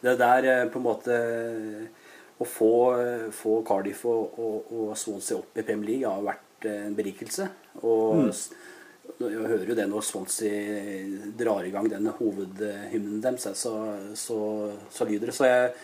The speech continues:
Speaker 1: jeg skjønner godt at, eh, og det er jo et typisk lag som kommer opp i Premier League, har veldig god,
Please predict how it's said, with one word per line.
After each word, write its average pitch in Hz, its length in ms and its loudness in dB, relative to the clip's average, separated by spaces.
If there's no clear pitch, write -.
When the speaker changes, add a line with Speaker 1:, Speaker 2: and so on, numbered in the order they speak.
Speaker 1:
jeg 131 80 0
skjønner 139 180 4
godt 147 240 4
at, 131 220 2
eh, 127 320 6
og 117 80 2
det 120 80 8
er 127 60 8
jo 139 100 6
et - 200 -6
typisk 127 500 0
lag 113 280 6
som 117 240 0
kommer 113 280 2
opp - 160 -6
i 120 40 -2
Premier 120 280 0
League, 127 320 0
har 104 320 2
veldig 107 320 2
god, 107 280 0